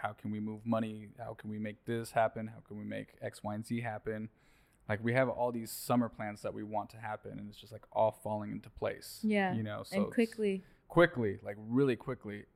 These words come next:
Speaker 1: And I think this idea has been probably, like, the fastest progressing idea I've ever had, because I've had plenty of, like, other businesses in the past where,
Speaker 2: Mm-hmm.
Speaker 1: like, you know, after a while, they just, I'll just,
Speaker 2: I
Speaker 1: like,
Speaker 2: supported them all.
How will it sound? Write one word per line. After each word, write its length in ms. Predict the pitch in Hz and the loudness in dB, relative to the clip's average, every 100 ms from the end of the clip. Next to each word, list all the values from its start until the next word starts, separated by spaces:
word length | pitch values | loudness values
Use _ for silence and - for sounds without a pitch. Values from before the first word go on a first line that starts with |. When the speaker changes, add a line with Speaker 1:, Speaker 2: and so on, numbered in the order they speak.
| _ | _
Speaker 1:
And 100 | 120 | -4
I 100 | 113 - | -4 0
think 280 | 151 160 131 - _ _ _ _ _ _ _ - _ - - - _ - | 4 4 4 -4 _ _ _ _ _ _ _ -20 _ -20 -20 -20 _ 0
this 220 | 131 - - | 2 2 -2
idea 840 | 117 113 - 127 127 113 107 104 - _ _ _ _ | -4 -6 -2 2 4 2 -2 -8 -14 _ _ _ _
has 320 | - 131 117 - _ | -6 -4 -4 -6 _
been 540 | 123 117 113 110 110 107 _ _ _ _ _ _ _ _ | -2 0 -2 -6 -8 -8 _ _ _ _ _ _ _ _
probably, 360 | - - 117 127 | 0 6 8 8
like, 220 | 120 117 | 4 2
the 80 | 117 - - | -6 -14 -6
fastest 540 | - 107 107 - 110 - | 2 4 2 -4 -14 -10
progressing 460 | 113 101 107 - | -6 -4 -4 -4
idea 420 | 101 101 - 110 104 | -6 -8 -6 -2 -2
I've 100 | 98 | -4
ever 180 | - 107 - | -10 -8 -4
had, 200 | - 110 104 | 2 2 2
because 160 | 113 | -2
I've 120 | 165 | -4
had 200 | 143 101 - | -4 -8 -2
plenty 180 | 117 | 0
of, 120 | 104 98 | 0 -4
like, 140 | 98 - | -8 -4
other 160 | 117 | -2
businesses 520 | 98 107 - 107 101 - | -2 -4 -10 -12 -12 -10
in 60 | |
the 60 | - | -8
past 320 | - 104 104 | -2 0 4
where, 80 | 233 | 8
Speaker 2:
Mm-hmm. 200 | 262 240 | 8 8
Speaker 1:
like, 120 | 220 208 - | 4 -2 -10
you 60 | |
know, 60 | 104 101 | -10 -8
after 180 | 104 104 | -6 0
a 20 | |
while, 160 | 107 | 0
they 80 | 98 | 0
just, 180 | 98 - _ _ - - - - | -8 -12 _ _ -20 -20 -20 -8
I'll 80 | - | -6
just, 180 | 101 - | -6 6
Speaker 2:
I 60 | |
Speaker 1:
like, 80 | 190 | 6
Speaker 2:
supported 400 | - 277 240 240 | 6 4 4 4
them 140 | 285 240 | 2 4
all. 200 | 190 | 2